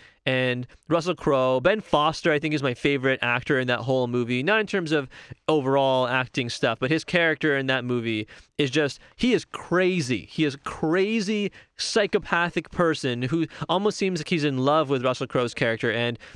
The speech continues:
you know what? You can read it any way you want, and it's still a wildly entertaining movie. So good. Honorable mention to The Dark Knight, though. Christopher Nolan, you know, another Christian Bale movie. Maybe that's what made me think of it, but still awesome. But you know what? Those are, those are some movies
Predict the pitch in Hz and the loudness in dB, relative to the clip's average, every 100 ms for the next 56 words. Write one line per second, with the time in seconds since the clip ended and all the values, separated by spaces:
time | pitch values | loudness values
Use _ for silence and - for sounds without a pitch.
0 | - - 185 180 190 196 190 226 226 190 | -12 -2 0 0 0 0 2 2 0 2
1 | 185 170 139 131 151 202 143 135 - 175 | 2 2 2 2 2 2 -2 -2 0 0
2 | 143 127 117 120 139 151 160 165 151 151 | 0 -4 -4 0 2 4 4 2 2 0
3 | 143 135 143 127 123 117 117 117 113 - | 0 -2 -2 -2 -2 -2 -2 -2 -4 -14
4 | - - - 170 147 120 110 110 196 220 | -20 -10 0 2 2 2 0 2 2 2
5 | 208 175 156 160 151 135 127 120 113 107 | 2 0 -2 -2 -2 2 0 0 -2 -2
6 | 117 110 110 123 151 - 131 110 110 107 | 0 0 -2 -4 -4 -2 -2 -2 -2 -4
7 | 110 123 110 120 127 - 123 117 110 107 | -4 -4 -2 -2 -2 -4 -4 -4 -4 -2
8 | 104 104 110 127 120 127 113 113 110 - | -2 -4 -4 -2 -2 -4 -6 -6 -6 -4
9 | 113 107 104 117 113 - - - _ - | -4 -4 -4 -4 -4 -8 -20 -20 _ -4
10 | - 196 143 127 - 127 123 - _ _ | 0 2 2 0 -2 -4 -6 -14 _ _
11 | _ _ - 180 214 240 277 262 214 233 | _ _ -6 -2 0 0 2 2 2 2
12 | 262 226 180 269 277 247 226 220 220 | 0 0 0 0 -2 -2 -2 -2 -4